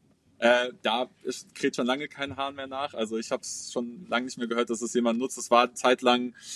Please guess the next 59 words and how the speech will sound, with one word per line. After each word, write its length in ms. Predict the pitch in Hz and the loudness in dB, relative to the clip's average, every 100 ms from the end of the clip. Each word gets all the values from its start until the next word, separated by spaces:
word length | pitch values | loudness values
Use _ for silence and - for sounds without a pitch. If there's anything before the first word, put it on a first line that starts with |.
| - - | -8 -4
haben 100 | 120 | -2
viele 200 | 143 139 | -2 -4
genutzt. 260 | 135 - | -4 -6
TikTok 260 | - 151 143 | -6 -2 2
hat 140 | 135 | 2
ja 80 | 135 | 4
die 100 | 123 | 2
Funktion 560 | - 131 - 127 127 120 | -2 -8 -2 0 0 -2
auch 260 | 107 147 - | -2 -2 -4
zum 140 | 151 | -8
Beispiel 220 | 139 143 | -6 -4
mit 160 | 135 120 | -6 -4
aufgegriffen, 800 | 127 - 110 - 139 - 135 131 | -4 -4 -8 -4 -4 -4 -8 -6
dass 160 | 113 | -6
man 180 | 120 117 | -4 2
da 200 | 113 113 | 4 4
einmal 300 | 110 117 117 | 2 0 0
am 60 | 117 | 0
Tag 200 | 120 - | -4 -4
diese 260 | 113 113 | -2 -2
Push-Benachrichtigung 880 | 113 151 - 139 127 131 - 127 120 | -2 -4 2 4 4 2 -8 -8 -2
bekommen 400 | 123 - 123 123 | -2 0 -2 0
hatte 340 | 123 127 117 | -2 0 -2
und 240 | 110 107 104 | 0 0 2
dann 320 | 107 110 98 | 0 -2 -6
habe 220 | 104 113 | -4 -2
ich 40 | |
das 160 | 113 107 | -4 -8
gepostet. 540 | 101 117 117 - 123 - - - - | 0 6 6 10 8 6 -10 0 6
Gab's 200 | 117 - | 6 6
dann 120 | 127 | 2
auch 180 | - 113 | 2 -2
nochmal 340 | 120 113 113 107 | -2 -6 -6 -6
so 60 | |
einen 100 | 107 | -8
extra 260 | 113 - 107 | -8 -2 0
Reiter 360 | 107 127 139 | 4 4 4
für, 300 | - 135 127 | 2 6 6
den 140 | 117 113 | 6 4
gibt, 260 | 123 - | 2 2
der 100 | 113 | 2
ist 80 | 117 | 4
mittlerweile 460 | 131 117 113 113 113 | 4 4 6 4 4
wieder 180 | 110 107 | 6 6
raus 260 | 131 165 | 6 4
aus 160 | 147 143 | 0 0
der 180 | 139 120 | 0 2
App. 120 | 139 _ - - - - | -2 _ -20 -18 -14 2
Äh, 240 | 110 117 | 2 2
auch 160 | - 110 | -2 0
das 180 | 123 | 2
hat 140 | 135 123 | 2 -4
sich 140 | 120 | -4
nicht 160 | 127 120 | -4 0
so, 280 | 120 117 101 | 2 0 -2
nicht 160 | 120 123 | -10 -8
so 80 | |
richtig 240 | 120 - - | -10 -10 -4
durchgesetzt. 640 | 135 - 165 170 - - | -4 -4 -4 -4 -4 -10